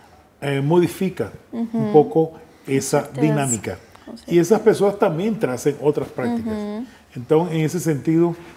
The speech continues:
Speaker 1: o que se observa e o que se observou no trabalho de, de, de pesquisa do Kainan é que essas práticas estão em transformação.
Speaker 2: Uhum.
Speaker 1: E essa transformação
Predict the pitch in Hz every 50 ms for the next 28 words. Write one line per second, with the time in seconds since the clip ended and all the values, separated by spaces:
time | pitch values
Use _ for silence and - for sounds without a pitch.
0 | - _ _ 135 123 127 143 139 139 135 127 110 - - - 135 117 101 - -
1 | - 156 160 160 151 147 139 131 120 - 123 110 101 127 127 117 - - 120 117
2 | 120 131 131 139 135 123 - 123 117 120 120 120 120 123 123 117 110 101 98 95
3 | 95 - - - - - _ _ - 107 107 104 101 95 90 85 87 95 95 -
4 | 117 110 - - - 127 151 151 - - 113 107 104 104 101 98 110 - 98 95
5 | 95 98 92 90 - - 104 104 104 110 123 147 165 170 165 - - - - -
6 | - - _ _ 147 113 110 120 117 113 - - - 131 120 131 131 - 180 -
7 | - 165 151 143 160 151 156 151 147 147 - 117 113 120 - - - 120 123 123
8 | 123 - _ - 131 131 127 120 - 139 139 143 139 - 139 135 131 123 110 104
9 | - - 131 117 101 92 87 - - 226 220 220 220 - 214 - - 127 131 104
10 | 160 143 147 147 143 143 147 139 131 123 120 - - - 165 170 170